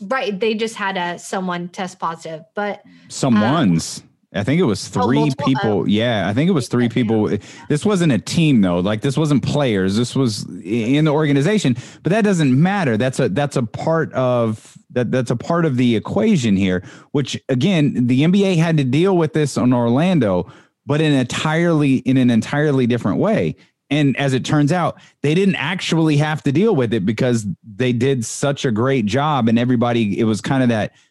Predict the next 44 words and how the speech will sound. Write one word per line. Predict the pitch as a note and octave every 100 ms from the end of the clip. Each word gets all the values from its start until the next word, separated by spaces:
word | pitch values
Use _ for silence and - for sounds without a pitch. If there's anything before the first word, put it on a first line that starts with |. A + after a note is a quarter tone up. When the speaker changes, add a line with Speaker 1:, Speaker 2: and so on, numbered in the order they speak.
| _ _ -
Speaker 2:
"We've | A#2+
got | A#2 A2+
our | A2 G#2
eyes | A2+ C3 B2+
on | C3
the | A2+
prize" | - E3 D3+ -
type | B2 G#2
thing. | A2+ A2
"We've | A2 G#2
got | B2+
our | B2+ A2
eye | C3 D3+
on | D3 C3
the |
finish | A#2+ F#3+ F3
line." | A#2+ G#2+ G#2+
Well, | A2+ A#2 G2+ _ _ _ _ _ _ _ _ _
finish | E4+ F#4+ C4+
line | G#3+ D#3+
is | C3+
a |
long | A2+ F3 B3 G3 D#3+
ass | C3+ B2
way | C#3 B2+
away. | A2 F#3+ F3+
This | B2 G#3+ C4
is | G3+
an | D#3+
entirely | C3+ A#2 D#3 D3 C3+ B2
different | A#2+ A2+
scenario | - G#2 A#2+ C3 F#2+
that | F#2 F2+
this, | G#2 - - -
this, | G2 G2 -
this | E2+ G2 -
group, | A#2 F#2+
that | F#2+
this | A#2 A2+
entire | G2 - C3+ B2 G2
league | A2 D#3 G#2+ F2
is | F#2+ F#2
entering | A#2 D3 B2+ E2+ D#2+
in, | D#2+ D#2